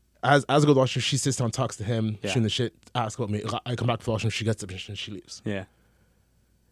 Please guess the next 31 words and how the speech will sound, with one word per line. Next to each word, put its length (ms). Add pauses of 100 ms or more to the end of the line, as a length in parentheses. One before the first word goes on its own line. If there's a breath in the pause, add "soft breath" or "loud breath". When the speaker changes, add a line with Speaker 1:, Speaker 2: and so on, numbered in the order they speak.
Speaker 1:
So 120
I 80
sit 200
down 220
now. 180
He 140
should 140
be 60
like, 100
"Hey, 100
yo, 100
just 180
so 60
you 60
know, 100
she 120
was 80
talking." 180
The 100
same 180
girl 100
you 80
were 80
just 260
asking 360
about 240
was 160
just 380
talking 300
about 240
you. 60